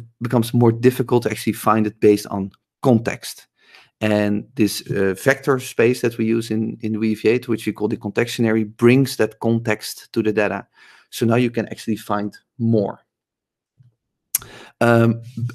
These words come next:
on top of that, we also have something called automatic classification.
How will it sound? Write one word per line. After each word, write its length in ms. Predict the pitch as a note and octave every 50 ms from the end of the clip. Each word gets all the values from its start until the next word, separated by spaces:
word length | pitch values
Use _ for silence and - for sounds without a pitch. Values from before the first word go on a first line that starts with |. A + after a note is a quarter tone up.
| - _ _ _ _ _ _
on 100 | - B2+
top 140 | A#2 F#3 F3+
of 120 | F3+ -
that, 160 | - C3+ A#2 -
we 60 | C3
also 260 | A#2 D3+ C#3+ - C3+
have 120 | B2+ B2+
something 300 | - - C3 A#2+ A#2+ A2+
called 200 | A2+ A2+ A2 - -
automatic 320 | - A2+ A2+ A2 G#2+ A2 -
classification. 840 | A#2 G2+ - - - - - G#3 G#3+ A3 - - F3+ G#3+ A#3 A3